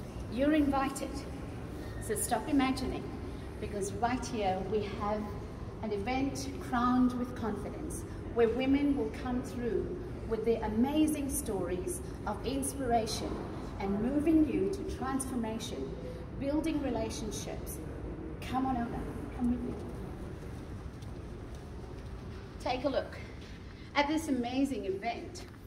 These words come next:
So we're going to be using this entire space. There'll be tables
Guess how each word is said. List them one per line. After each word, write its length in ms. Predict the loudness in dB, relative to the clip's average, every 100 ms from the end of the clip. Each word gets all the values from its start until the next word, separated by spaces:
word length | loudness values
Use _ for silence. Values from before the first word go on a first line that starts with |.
| -14 -14 -14 -12 -10
So 520 | -2 2 4 4 2 -2
we're 220 | -4 -2
going 300 | 0 4 4
to 80 | 4
be 200 | 2 -4 -4 -4 -6 -12 -16 -16 -14 -16 -10
using 340 | 0 2 2 -2
this 140 | -2
entire 640 | -4 -6 -6 -4 -2 -2
space. 500 | -2 -4 -6 -6 -6 -8 -10 -14 -16 -10
There'll 160 | -6 -2
be 120 | -2
tables 720 | -2 -2 -2 0 0 0 -2